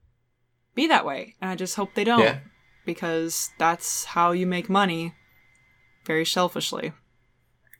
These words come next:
Speaker 1: is by influence a group of people into saying, "Hey, you are not valued the way you are. You need this product specifically." And thankfully, they don't really, I mean, they sell merchandise, but they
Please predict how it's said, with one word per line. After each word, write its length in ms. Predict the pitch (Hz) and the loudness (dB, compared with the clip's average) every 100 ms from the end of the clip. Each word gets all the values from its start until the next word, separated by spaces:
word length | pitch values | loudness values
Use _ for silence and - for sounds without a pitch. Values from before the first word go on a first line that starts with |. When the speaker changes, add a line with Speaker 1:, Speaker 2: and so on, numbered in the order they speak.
| - | -8
Speaker 1:
is 180 | - 175 | -2 -2
by 420 | - 170 160 160 160 | 4 6 6 6 2
influence 640 | 185 180 190 180 - - - _ | 0 0 0 0 0 -4 -8 _
a 100 | 165 | -2
group 280 | 156 190 185 | 4 2 2
of 80 | 175 | 0
people 360 | - 165 165 | -2 2 2
into 160 | 165 160 | 2 -2
saying, 320 | - 170 160 | -2 -2 0
"Hey, 440 | 165 185 170 151 - _ _ _ _ | 2 4 6 4 -2 _ _ _ _
you 160 | - 175 | 0 4
are 120 | 175 | 4
not 400 | 170 175 175 175 | 4 6 6 6
valued 480 | 165 165 165 160 156 | 4 4 4 0 -2
the 80 | 156 | 0
way 180 | 160 | 0
you 160 | 160 160 | 0 2
are. 300 | 160 151 170 | 4 2 0
You 180 | - 165 | -4 -2
need 420 | 165 165 160 156 151 | 0 0 -2 -2 4
this 220 | 170 - | 4 4
product 600 | - - 175 170 151 - | -4 4 6 6 4 -2
specifically." 920 | - 180 170 165 - 151 156 143 160 - _ _ _ _ _ _ _ _ _ _ | -4 -4 -2 -2 -4 -2 -2 -2 -4 -10 _ _ _ _ _ _ _ _ _ _
And 180 | 233 226 | 6 8
thankfully, 340 | 285 392 427 | 8 6 6
they 60 | 381 | 6
don't 140 | 359 | 4
really, 280 | 277 311 285 | 2 0 0
I 80 | 240 | 2
mean, 160 | 240 233 | 2 4
they 120 | 240 | 4
sell 180 | 277 277 | 6 4
merchandise, 920 | 180 170 262 214 147 90 170 - - - - - _ _ _ | 4 2 2 0 0 0 -2 -4 -8 -12 -20 -20 _ _ _
but 240 | 208 269 | 0 2
they 580 | - 190 185 185 180 180 | 2 4 4 4 2 0